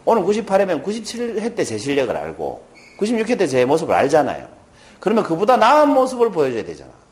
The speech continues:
여기는 특히 그래요. 왜 그러냐면 똑같은 사람이 오거든. 다른 외국으로 강의를 가면 차라리 편해요.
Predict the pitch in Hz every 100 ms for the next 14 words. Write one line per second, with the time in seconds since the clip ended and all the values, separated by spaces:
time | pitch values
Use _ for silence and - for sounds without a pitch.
0 | _ _ _ _ _ - - 262 320 254
1 | - 359 - 311 202 85 69 60 - -
2 | 175 311 220 139 226 226 349 330 311 269
3 | 123 78 73 60 - - - - - -
4 | - - - - 151 202 226 269 359 370
5 | 208 196 196 165 156 127 123 123 104 80
6 | - - 277 285 - 165 214 143 76